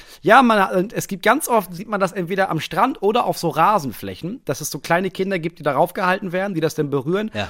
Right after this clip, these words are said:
Speaker 1: und dann so ganz schreckhaft die Füße immer anziehen.
Speaker 2: Genau.
Speaker 1: Und dann so Eltern, die versuchen immer und immer wieder dieses Kind dazu zu bewegen, guck mal, das ist Rasen, das ist doch, das ist voll ge-,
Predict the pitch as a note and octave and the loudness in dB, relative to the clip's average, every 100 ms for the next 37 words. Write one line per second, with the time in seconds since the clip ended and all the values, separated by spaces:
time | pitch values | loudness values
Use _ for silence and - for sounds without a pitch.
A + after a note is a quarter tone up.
0 | - D3 E3 E3 D#3 F#3 A3 - G#3+ G3+ | -4 0 0 0 0 0 -2 0 0 0
1 | F#3 D#3+ - B3 F#3+ - A2 G#2+ F#2+ - | -2 -4 0 0 2 0 -2 -4 -6 -8
2 | E2+ G2+ A2+ F#2 - C#3 D#3+ D3+ E3 G3 | -8 -4 -4 -6 -4 0 0 0 2 2
3 | E3+ B2+ A#2 C3 D#3 C3 G#3+ - C#3 B2 | 4 0 0 -2 -2 -2 -4 -2 -4 -4
4 | - G3 A3 F#3 D#3+ F3+ F3 D#3 E3+ E3+ | 0 2 4 2 0 -2 0 0 0 0
5 | D#3 D#3 - F#3 E3+ - D3+ D3 D#3+ F3 | -2 -4 -4 -4 -6 -8 -8 -4 -6 -4
6 | F3 D3+ E3+ E3 D3+ D#3+ F#3+ D#3 - A2+ | -2 -2 -4 -4 2 4 4 2 -6 -10
7 | C3+ D3+ E3+ D#3 - - _ _ _ D#3+ | -10 -2 -2 -2 -8 -20 _ _ _ -4
8 | E3 - F#3+ G3 F#3 | -4 0 2 2 -2